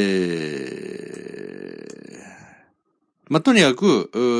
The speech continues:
ー、柴山大臣の発言に対して、アレンジした形で、えー、道徳的に使うことができるじゅ-、分野は十分にあるのではと、普遍性を持っている部分が見て取れると。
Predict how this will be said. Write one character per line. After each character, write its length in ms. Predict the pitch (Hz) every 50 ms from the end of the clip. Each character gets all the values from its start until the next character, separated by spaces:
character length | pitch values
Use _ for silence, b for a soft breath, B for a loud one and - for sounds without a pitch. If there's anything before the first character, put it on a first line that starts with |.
| 117 117 117 113 110 110 110 110 113
ー、 40 |
柴 340 | - - - 143 151 165 160
山 260 | 156 156 151 147 143
大 300 | 131 139 139 131 120 107
臣 200 | 92 87 85 80
の 80 | 85 85
発 320 | - 87 82 - - 92
言 200 | 90 92 87 85
に 60 | 82 78
対 280 | 87 80 76 76 78 82
し 80 | -
て、 340 | - - 143 143 135 - - B B B B B B B B B B B B
ア 120 | 101 120
レ 160 | 143 147 147
ン 80 | 139 127
ジ 160 | 107 107 107
し 120 | - -
た 120 | - 123 104
形 460 | - 110 104 113 113 110 - 127 123
で、 220 | 151 170 - - _ _ _ _ _ -
え 160 | 104 101 98
ー、 20 | 92
道 180 | 117 117 117 107
徳 240 | 110 110 104 -
的 180 | - 110 107 110
に 80 | 107 101
使 180 | - - 120
う 120 | 113 113 110
こ 100 | 120 -
と 120 | 117 104
が 120 | 92 87
で 180 | 82 80 92 92
き 120 | - - 107
る 160 | 95 90 87
じ 140 | 82 101 104
ゅ-、 160 | 104 101 - _ _ _ -
分 280 | 95 113 113 110 101
野 120 | 95 104 135
は 80 | 120
十 160 | 92 104 120
分 140 | 123 135 120
に 80 | 101 92
あ 100 | 107 131
る 100 | 139 127
の 160 | 113 95 85
で 120 | 82 95
は 100 | 104 110
と、 220 | 104 - 73 - - B B B B B B
普 160 | - - 113
遍 220 | 110 143 156 151 139
性 160 | - - 151
を 60 | 139
持 120 | 135 143 147
っ 40 |
て 400 | - _ - 120 110 101 - - _ _ _ - - - - -
い 100 | 117 117
る 140 | 139 147
部 200 | 107 98 107 107
分 200 | 98 101 95 98
が 80 | 113 117
見 160 | 101 107 104
て 140 | - 95 82
取 220 | - 82 78 73
れ 180 | 76 76 73 71
る 280 | 71 104 110 104 - _ _ _ _ _ - _ _ _ _
と。 180 | - 160 -